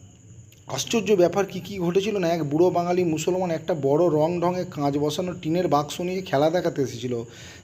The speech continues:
জীবন চৌধুরীর ওখানে সবাই এক এক পয়সা দিয়ে লাল চোখ লাগিয়ে দেখছিল। দুর্গার কাছে পয়সা ছিল না, কিন্তু তাকে সবাই ফ্রিতেই দে-, দেখিয়েছিল। দুর্গা কি খেতে চেয়েছিল? দুর্গা একটা নোনতা বিস্কুট খেতে চেয়েছিল। পরের প্রশ্ন,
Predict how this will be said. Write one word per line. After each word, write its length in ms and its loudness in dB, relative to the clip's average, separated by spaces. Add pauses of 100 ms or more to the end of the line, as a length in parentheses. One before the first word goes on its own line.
জীবন 300 0
চৌধুরীর 420 2
ওখানে 280 0
সবাই 400 0
এক 180 0
এক 100 -2 (100)
পয়সা 260 0
দিয়ে 240 2
লাল 380 4
চোখ 260 -2 (120)
লাগিয়ে 360 0
দেখছিল। 460 0
দুর্গার 360 2
কাছে 180 0
পয়সা 380 -2
ছিল 200 -6
না, 100 -4
কিন্তু 240 -4
তাকে 220 -4
সবাই 280 -2 (100)
ফ্রিতেই 400 0
দে-, 220 0 (200)
দেখিয়েছিল। 520 -4 (960)
দুর্গা 220 6
কি 220 -6
খেতে 260 0
চেয়েছিল? 480 -2
দুর্গা 280 2
একটা 180 -4
নোনতা 360 2
বিস্কুট 420 -4
খেতে 200 -6
চেয়েছিল। 440 -4 (120)
পরের 220 2
প্রশ্ন, 380 -2